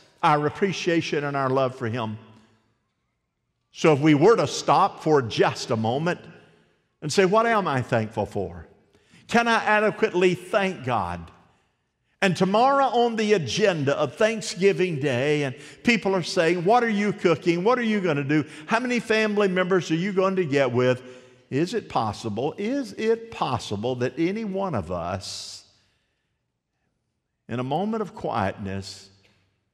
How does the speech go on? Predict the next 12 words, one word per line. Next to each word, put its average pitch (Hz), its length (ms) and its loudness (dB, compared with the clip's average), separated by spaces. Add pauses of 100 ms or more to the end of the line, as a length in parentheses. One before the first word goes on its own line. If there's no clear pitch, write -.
(420)
maybe 135 280 0
independently 185 840 -2
of 165 120 -2
everybody 147 580 -2
else 117 340 -6
around 92 500 -6
us, - 340 -16 (1900)
to 120 140 -12
take 147 260 -6
a 117 60 -2
time 107 400 -8
out 92 260 -10